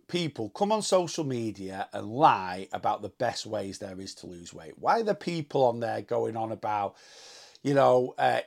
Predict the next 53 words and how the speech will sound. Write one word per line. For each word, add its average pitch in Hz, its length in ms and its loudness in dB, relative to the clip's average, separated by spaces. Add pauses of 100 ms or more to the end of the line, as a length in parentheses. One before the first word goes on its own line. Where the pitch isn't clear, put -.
eating 170 500 2
sugar 139 920 4 (100)
or 123 300 4
eating 185 320 2
carbohydrates 120 1040 4
raises 151 420 4
your 120 120 -2
blood 113 220 -6
sugars, 110 420 -6
that 180 200 0
releases 123 440 -4
insulin, 117 500 -4
insulin's 143 400 -2
a 113 40 -6
fat - 280 0
storing 104 420 -6
hormone, 110 540 -2
so - 100 -10
if 107 80 -10
you're 160 160 0
gonna 139 80 0
do 107 160 -4
that, 104 240 -6
you're 113 120 -10
just 139 140 -2
gonna 104 140 -10
store 98 240 -8
body 101 240 -6
fat 101 220 -6
and 104 80 -10
you're 101 80 -8
never 98 160 -6
gonna 95 100 -10
lose 90 240 -12
any 90 160 -14
weight? 78 300 -18 (380)
It's - 180 -2
all 180 160 10
a - 20 4
load 107 160 0
of 98 60 -10
nonsense, 113 500 -6
but 139 420 2 (300)
why 190 180 4
do 202 80 -4
people 170 380 -6
say 147 320 2
that? 95 300 -4
Why 165 180 8
do 202 100 0
people 170 500 -6
come 143 260 -2
on 107 380 4